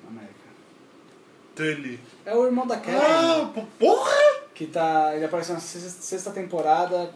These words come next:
Speaker 1: ele que liberou, é, Corre Rio pro, pro Jaime dominar.
Speaker 2: Mano, vai ser bem pique o, o, é, o outro brother do, do Vale.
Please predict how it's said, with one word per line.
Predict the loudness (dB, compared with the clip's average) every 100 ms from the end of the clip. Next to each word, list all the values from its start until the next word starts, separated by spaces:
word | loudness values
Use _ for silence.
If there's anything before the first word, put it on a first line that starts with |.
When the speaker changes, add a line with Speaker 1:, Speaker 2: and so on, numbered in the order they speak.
| -18 -12
Speaker 1:
ele | -6 -6
que | -4 -6
liberou, | 0 2 4 2 2 -2 -6 -8 -16 -20 -16 -6
é, | -4 -4
Corre | -4 -6
Rio | -6 -8
pro, | -8 -12
pro | -12 -12 -10
Jaime | -6 -4
dominar. | -4 -6 -8 -6
Speaker 2:
Mano, | 0 2 2 2
vai | 0
ser | 0
bem | 0 0 0
pique | -2 -2 -2
o, | -4
o, | -6 -10 -12 -6
é, | 0 2 4
o |
outro | 4 2 0
brother | 2 2 2
do, | -2 -6
do | -6 -6 0
Vale. | 2 2 0